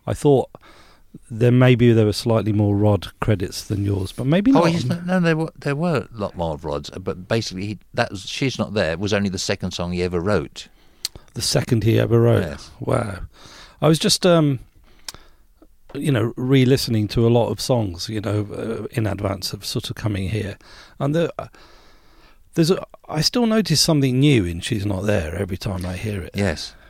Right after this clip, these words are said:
Speaker 2: the structure was totally different. We, we always tried to be not what was expected.
Speaker 1: Yeah. And the harmonies especially, to, to this morning, I kind of, I, it struck me that the harmonies are, like,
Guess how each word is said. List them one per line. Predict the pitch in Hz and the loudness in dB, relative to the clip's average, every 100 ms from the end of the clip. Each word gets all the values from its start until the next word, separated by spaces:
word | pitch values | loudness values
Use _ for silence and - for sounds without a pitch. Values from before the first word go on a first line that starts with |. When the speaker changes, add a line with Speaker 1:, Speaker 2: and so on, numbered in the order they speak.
| - | -12
Speaker 2:
the | - | -10
structure | - 95 - 80 | -2 -4 -4 -12
was | 78 - | -10 -6
totally | 95 85 76 | -6 -6 -10
different. | 73 - 71 65 - _ - - - - | -12 -14 -18 -18 -20 _ -20 -20 -20 -14
We, | 92 | -6
we | 92 101 - 104 | -2 -4 -2 0
always | 120 120 113 | 2 2 -2
tried | - 104 - | -2 -2 -4
to | |
be | 92 98 90 - _ - | -2 0 0 -6 _ -4
not | 104 95 - - - - | -2 -2 -8 -20 -20 -12
what | - 87 | -8 -6
was | 85 85 | -6 -8
expected. | - - 85 69 - 65 - - | -10 -10 -10 -10 -14 -14 -14 -10
Speaker 1:
Yeah. | 117 101 - - - - - - | -8 -8 -12 -20 -20 -20 -20 -4
And | 135 | 0
the | 135 | 2
harmonies | 175 190 190 120 | 4 4 4 2
especially, | 120 - 156 - 110 98 | 2 0 0 0 -2 -2
to, | 135 - - | -4 -6 -6
to | 139 | -4
this | 151 - | -2 0
morning, | 165 180 139 92 107 | 0 2 0 0 -4
I | |
kind | 113 156 156 | -4 -2 -2
of, | 123 | -4
I, | - 139 | -6 -8
it | - 139 127 | -6 -8 -6
struck | - 175 156 | -6 -6 -2
me | 151 | -2
that | 135 131 - - - - - - - | 0 -2 -2 -10 -20 -20 -20 -20 -4
the | 131 | 0
harmonies | 147 214 208 165 135 | 2 2 2 2 2
are, | 131 | 2
like, | 117 104 | 2 -2